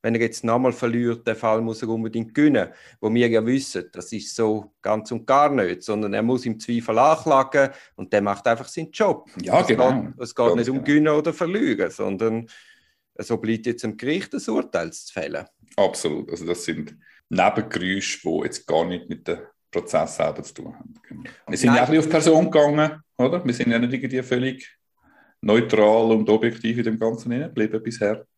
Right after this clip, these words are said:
Speaker 1: Nein, nein, ist schon klar. Aber eben, ich wollte nur sagen, eben, es geht ja nicht, es ist nicht ein Kampf zwischen Menschen. Es ist nicht Ernie gegen Mark und es ist nicht Äppli gegen beide. Ich
Speaker 2: Das ist aber schon der Boulevard, dass er es jetzt so gemacht hat,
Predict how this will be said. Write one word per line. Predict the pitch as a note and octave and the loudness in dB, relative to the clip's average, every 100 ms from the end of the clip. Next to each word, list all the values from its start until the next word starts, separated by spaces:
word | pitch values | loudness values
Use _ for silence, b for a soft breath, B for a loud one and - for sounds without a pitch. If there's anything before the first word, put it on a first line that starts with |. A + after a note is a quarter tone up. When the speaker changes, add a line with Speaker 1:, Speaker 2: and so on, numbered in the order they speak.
| _ _ _ | _ _ _
Speaker 1:
Nein, | C#3+ E3+ | -4 0
nein, | E3 | 0
ist | E3 | 0
schon | E3 D#3+ | -4 -2
klar. | C#3 A2 | 0 2
Aber | A2 C#3 | 2 0
eben, | C#3 | 0
ich | C#3 | -2
wollte | C3 C#3 | 0 0
nur | C#3+ D3 | 0 2
sagen, | D#3 B2 | 2 4
eben, | B2+ C#3 | 2 0
es | B2 - | -4 0
geht | B2+ B2 B2+ | 2 2 2
ja | |
nicht, | B2 C#3+ D3+ - b b b b - | 2 0 -2 -12 b b b b -14
es | - | -4
ist | D3+ C#3+ | -2 0
nicht | D3+ | 0
ein | D3 | -2
Kampf | - C3+ D3 D3 | 0 0 0 -2
zwischen | - C#3+ - C#3+ | -4 -4 0 2
Menschen. | C#3+ C3+ G#2+ G#2+ | 4 4 0 -2
Es | G#2 | -6
ist | A#2+ | -4
nicht | C3 B2+ | -4 -2
Ernie | - B2+ C3 C3+ C3+ | 2 4 4 2 0
gegen | C3+ C3 B2+ C#3 C3 C3 B2+ B B _ - | 2 2 2 4 4 4 0 B B _ -8
Mark | B2+ A#2 C3 C3+ - B2 | 0 4 4 2 -4 -6
und | A2 | -6
es | G#2+ B2+ | -6 -8
ist | B2 | -2
nicht | B2+ B2+ C3 - | 2 2 2 -4
Äppli | E2 A#2 B2 - B2+ B2 B2 A#2 | 2 2 2 0 0 2 0 2
gegen | A#2 A#2 A#2 | 2 2 0
beide. | - G#2 B2 B2 A#2 | 2 4 4 0 -2
Ich | A#2 A#2 A#2 | -2 -2 -4
Speaker 2:
Das | - D3+ | -2 4
ist | D3+ | 6
aber | C3+ | 4
schon | B2 C3+ | 4 0
der | |
Boulevard, | C3+ B2 A#2 F2 F2 - - | 2 2 2 0 -2 -6 -10
dass | F#2+ | -8
er | |
es | G2 | -8
jetzt | - - | -8 -8
so | F2+ | -8
gemacht | - E2+ D#2+ - | -6 -6 -6 -8
hat, | - | -16